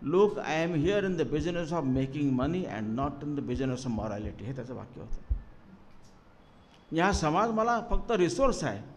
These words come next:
पैसा कमावण्याकरता, आणि म्हणून गीता हे सांगते,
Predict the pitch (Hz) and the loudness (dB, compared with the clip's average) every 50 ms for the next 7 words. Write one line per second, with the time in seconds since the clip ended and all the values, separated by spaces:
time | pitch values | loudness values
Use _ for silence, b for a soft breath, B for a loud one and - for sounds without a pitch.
0 | - - - - - - 156 165 165 220 214 - 180 170 170 165 156 139 123 120 | -20 -20 -20 -20 -6 -2 -2 0 2 2 0 0 0 0 0 0 0 0 -2 -4
1 | 110 - - 95 90 - - - - - - - - - - - - - - - | -6 -8 -10 -12 -14 -14 -18 -20 -20 -20 -20 -20 -20 -20 -20 -20 -20 -20 -20 -20
2 | - - - - - - - - - - - - - - - - 123 160 143 131 | -20 -20 -20 -20 -20 -20 -20 -20 -20 -20 -20 -20 -20 -14 -8 -4 -2 0 2 2
3 | 139 165 196 220 226 - - 117 113 113 123 147 143 147 208 208 220 226 - 170 | 2 2 2 0 0 -2 -4 -8 -6 -2 -2 0 2 2 4 4 4 4 2 0
4 | 151 135 131 131 131 139 160 196 214 202 - | 0 -2 -2 -2 -2 -2 -2 -2 -4 -6 -10